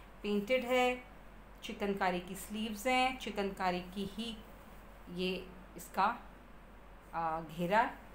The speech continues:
बड़ा ही ज़बरदस्त था, ये बड़ा ही अच्छा, ये ethnic वालों का है। और इसके इस तरह sleeves हैं दो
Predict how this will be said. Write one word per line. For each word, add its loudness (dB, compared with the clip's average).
बड़ा 6
ही 6
ज़बरदस्त 2
था, 6
ये 4
बड़ा 4
ही 4
अच्छा, -2
ये 0
ethnic 0
वालों 6
का 6
है। 2
और -4
इसके -6
इस -6
तरह 0
sleeves -2
हैं -4
दो 2